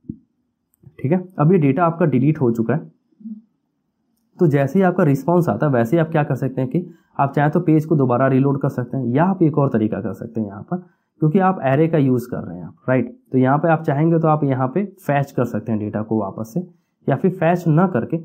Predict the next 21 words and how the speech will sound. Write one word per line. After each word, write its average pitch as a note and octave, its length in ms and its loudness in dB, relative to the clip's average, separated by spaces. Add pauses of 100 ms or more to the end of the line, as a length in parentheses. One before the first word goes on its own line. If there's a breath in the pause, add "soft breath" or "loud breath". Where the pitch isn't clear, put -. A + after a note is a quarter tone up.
(180)
आप C#3+ 140 0
यहाँ C#3 220 2
पर D#3+ 100 0
लिख B2+ 160 -2
सकते A2 260 -6
हैं A2 100 -4
कि, D#3+ 100 -2 (420)
आ, G#2+ 480 -10
सबसे C3 280 -4
पहले D#3 160 0
आपको D3+ 240 0
index C#3 400 0 (220)
देखना C3+ 300 0
रहेगा C3 220 0 (260)
कि D#3 80 2
कौन D3+ 220 0
सा D#3+ 160 -2
आइटम C3+ 360 2
delete A#2 320 0
हुआ F#2+ 120 -8
है। - 60 -20